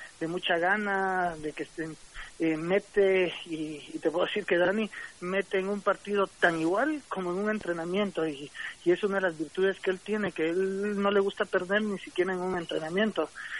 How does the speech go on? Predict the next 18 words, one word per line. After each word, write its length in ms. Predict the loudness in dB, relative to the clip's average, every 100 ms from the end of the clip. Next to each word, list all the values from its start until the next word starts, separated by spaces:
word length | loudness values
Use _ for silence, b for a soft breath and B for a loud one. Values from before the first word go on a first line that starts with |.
| -8 -2
y 640 | 2 4 6 6 6 6
a 120 | 6
veces 400 | 4 4 4 4 2
esa 260 | 2 4 2
ansia 360 | 2 2 2 4
le 160 | 2
gana, 300 | 2 2 -2 -6 b b b -6
¿verdad? 380 | -2 2 4 2 2
Pero, 540 | 2 4 4 2 -4 -10 b b 0
pero 180 | 2 4
te 160 | 2
digo, 400 | 4 4 4 2 -6 B B -10 -2
eh, 280 | 0 0 2
lo 100 | 2
hemos 180 | 0 -2
platicado 500 | -2 -2 0 4 4
varias 300 | 4 0 0
veces, 560 | 0 0 2 2 2